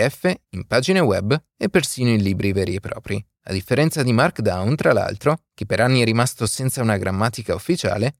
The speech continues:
ascii doc ha avuto fin da subito un'implementazione di riferimento più rigorosa e oggi una vera specifica formale. È il più ricco e più rigoroso,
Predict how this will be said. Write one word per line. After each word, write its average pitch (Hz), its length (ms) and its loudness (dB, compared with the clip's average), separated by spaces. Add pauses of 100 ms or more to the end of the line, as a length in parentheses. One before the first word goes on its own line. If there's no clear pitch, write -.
(140)
ascii 190 340 0
doc 123 440 2
ha 180 120 0 (100)
avuto 170 480 4
fin 185 280 0
da 196 80 4
subito 147 440 0
un'implementazione 131 960 2
di 117 120 2
riferimento 113 640 0
più 113 220 0
rigorosa 104 680 0 (180)
e 143 160 2
oggi 95 320 0
una 175 200 4
vera 139 220 6
specifica 107 640 -2
formale. 98 720 -2 (120)
È 95 100 -4
il 90 180 -4
più 98 180 0
ricco 127 500 0
e 104 220 -10
più 139 160 2
rigoroso, 143 600 2